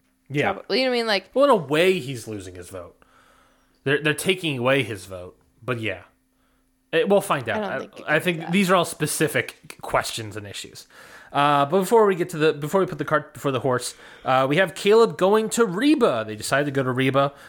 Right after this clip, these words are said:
Speaker 1: Um, Sifu and Jay Maya perform a song,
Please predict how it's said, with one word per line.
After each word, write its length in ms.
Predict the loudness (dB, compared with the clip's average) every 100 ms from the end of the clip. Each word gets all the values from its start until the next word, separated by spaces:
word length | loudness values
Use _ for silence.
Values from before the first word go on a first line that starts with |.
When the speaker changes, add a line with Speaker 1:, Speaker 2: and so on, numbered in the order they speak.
| -10
Speaker 1:
Um, 680 | -2 2 4 2 2 -2 -8 -10
Sifu 460 | -4 -2 0 2 2
and 80 | 2
Jay 160 | 0
Maya 280 | 2 2 2
perform 360 | 0 -2 -2 -2
a 40 |
song, 460 | 0 2 2 0